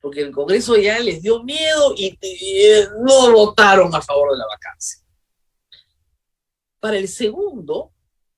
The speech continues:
golpe que organizó, después de la muerte de Inti y Brian, citó ese domingo en la mañana de nuevo a los comandantes de las tres Fuerzas Armadas.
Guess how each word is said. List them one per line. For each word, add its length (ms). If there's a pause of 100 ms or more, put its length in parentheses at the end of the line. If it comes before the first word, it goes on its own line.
(140)
golpe 480
que 60
organizó, 720 (1040)
después 320
de 80
la 120
muerte 480
de 240
Inti 500
y 60
Brian, 680 (880)
citó 760
ese 200
domingo 380
en 60
la 60
mañana 640 (380)
de 160
nuevo 320
a 20
los 120
comandantes 680
de 320 (680)
las 160
tres 320
Fuerzas 400
Armadas. 600